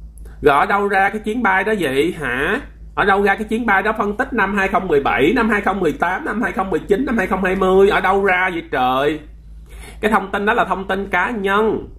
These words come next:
Và tất cả những hãng bay đều không được phép cung cấp cái thông tin đó cho bất kỳ ai cả. Nếu như chỉ cần đưa ra một cái thôi, khách hàng họ kiện là cái hãng bay đó sẽ bay màu luôn đó chị, bay luôn luôn đó. Nghe chưa?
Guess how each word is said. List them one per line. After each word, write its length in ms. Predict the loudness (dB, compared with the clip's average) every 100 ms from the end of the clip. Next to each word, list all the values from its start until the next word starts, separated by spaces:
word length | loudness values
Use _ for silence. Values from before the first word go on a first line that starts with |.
| -20 -18 -18 -4
Và 100 | -2
tất 300 | -2 -4 -4
cả 160 | -4 -2
những 120 | -4
hãng 220 | -4 -2
bay 240 | 0 0 -2
đều 220 | -2 -2
không 380 | 0 0 0 -4
được 260 | -4 -4 -4
phép 260 | -4 -4
cung 240 | -4 -4 -4
cấp 120 | -4
cái 80 | -2
thông 180 | -2 -2
tin 200 | -2 0
đó 100 | 0
cho 140 | 0
bất 240 | -2 -4 0
kỳ 200 | 2 2
ai 220 | 0 -2
cả. 380 | -4 -6 -6 -6 -8 -12 -16 -16 -16 -16 -6
Nếu 240 | 4 4 4
như 340 | 4 4 4 4
chỉ 220 | -2 0
cần 320 | 0 0 0 2
đưa 260 | 4 4
ra 220 | 2 0
một 240 | -2 -4 -2
cái 200 | -2 -2
thôi, 280 | -2 -4 -4
khách 200 | -6 -6
hàng 220 | -8 -6
họ 120 | -6 0
kiện 200 | 0 0
là 80 | -2
cái 80 | -4
hãng 200 | -4 -2
bay 220 | -2 0
đó 120 | -2 -2
sẽ 120 | -2 0
bay 240 | 0 0
màu 280 | -2 -2 0
luôn 200 | 0 0
đó 80 | -2
chị, 220 | -4 -4
bay 280 | 0 0 0
luôn 280 | -2 -2 -2
luôn 160 | -4 -6
đó. 80 | -12 -16 -18 -20 -14 0
Nghe 120 | 0
chưa? 500 | 4 6 6 6 -2